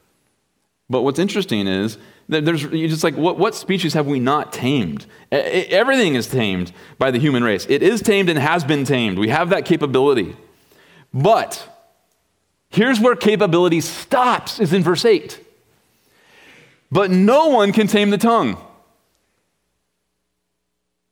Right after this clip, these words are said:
Um, orca whale,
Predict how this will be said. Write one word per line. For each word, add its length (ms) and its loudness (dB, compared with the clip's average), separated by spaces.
Um, 520 0
orca 240 2
whale, 400 2